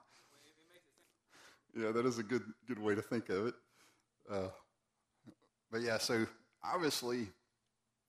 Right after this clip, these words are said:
it, it wasn't gonna work out too good for the baker here. But I also think it's important. I mean, if this was the case for the baker, n-, here, here you go. I'm gonna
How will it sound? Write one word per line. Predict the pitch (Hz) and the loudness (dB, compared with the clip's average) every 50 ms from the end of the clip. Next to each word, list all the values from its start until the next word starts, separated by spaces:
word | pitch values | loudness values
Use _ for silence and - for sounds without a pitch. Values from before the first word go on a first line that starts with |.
| _ _ _ _ _ _ - | _ _ _ _ _ _ -6
it, | 101 110 - - | -6 -6 -4 -2
it | 113 117 113 | -2 0 0
wasn't | 113 117 127 - 120 | 0 0 0 0 0
gonna | 123 117 | 0 0
work | 113 117 113 - - | 2 0 0 -2 -2
out | 117 107 98 - - | -2 -2 -2 -4 -4
too | - 110 | -8 -8
good | 95 87 101 98 98 95 - - | -6 -2 -2 -2 -2 -2 -4 -12
for | - 80 | -14 -14
the | 82 | -10
baker | 82 101 131 127 113 - 95 82 | -6 -4 -2 -2 -2 -2 -4 -6
here. | 78 78 85 78 73 - - _ - - - - - _ _ _ _ _ _ _ _ _ _ _ _ _ - | -4 -4 -4 -4 -4 -6 -10 _ -20 -20 -20 -20 -20 _ _ _ _ _ _ _ _ _ _ _ _ _ 2
But | 151 160 160 - - - - - - - - - _ _ _ _ _ _ _ _ _ _ _ - | 2 4 4 2 0 -8 -16 -18 -18 -20 -20 -20 _ _ _ _ _ _ _ _ _ _ _ -6
I | 151 | -6
also | 185 - 208 - - 151 139 | -4 -4 -4 -4 -2 -4 -4
think | - - 151 156 - | -4 -2 -4 -2 -2
it's | 139 - - | -2 -4 -4
important. | 107 101 104 - - 190 202 - - 117 | -4 -6 -4 -4 -2 -2 -2 -2 -2 0
I | 127 | 2
mean, | 120 120 113 104 - - _ - - - - - - - - _ - | 2 2 2 0 -2 -4 _ -20 -20 -20 -20 -20 -20 -20 -20 _ -8
if | 139 135 - | -8 -6 -4
this | - 285 - - | -4 -4 -4 -2
was | 180 147 - | -2 -4 -4
the | 143 | -6
case | - - - 175 165 151 | -6 -4 -2 0 0 0
for | - - 123 | -2 -4 -6
the | 101 87 | -6 -4
baker, | - 127 143 151 - - 101 98 101 104 - - _ _ _ _ _ _ _ - - | 0 0 0 0 0 0 0 -2 -2 -2 -6 -18 _ _ _ _ _ _ _ -8 -4
n-, | 113 113 - - - _ _ _ _ - - | -4 -4 -4 -6 -14 _ _ _ _ -20 -16
here, | - - - - | -16 -14 -12 -8
here | 104 95 | -8 -8
you | 87 85 | -8 -6
go. | 80 85 | -8 -8
I'm | 76 76 87 87 | -8 -6 -6 -8
gonna | 80 80 | -8 -8